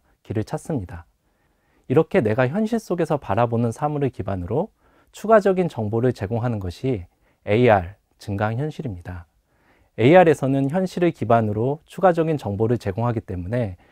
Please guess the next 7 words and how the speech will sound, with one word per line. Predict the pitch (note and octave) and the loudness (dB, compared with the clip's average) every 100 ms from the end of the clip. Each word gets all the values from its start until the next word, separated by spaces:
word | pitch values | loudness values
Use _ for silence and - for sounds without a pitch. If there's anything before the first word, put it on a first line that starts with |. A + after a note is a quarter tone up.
| - _ | -20 _
현실을 | - G#3 G3+ F#3+ D3 G#2+ | -6 -4 0 0 0 0
어떻게 | G2+ - G3+ - | -2 -2 -2 0
해석하는지가 | F3+ G3+ F#3+ G3+ - D#3+ B2+ - A#2+ C3+ | 0 0 0 -4 -2 -2 -2 -2 -4 -4
중요합니다. | - G#2 G#2 E2+ F2 F#2 - _ _ _ _ | -6 -4 -2 -4 -10 -14 -14 _ _ _ _
반면 | - A2+ C3+ D#3+ F#3 | -4 0 2 0 -2
브이알, | _ A2+ G#2+ G2+ G#2 G2 _ _ | _ -2 2 4 2 -2 _ _
가상현실은 | - F#2+ D3 C#3+ A#2 G#2 A#2 F#3+ | -12 -4 0 0 -2 -4 -4 -4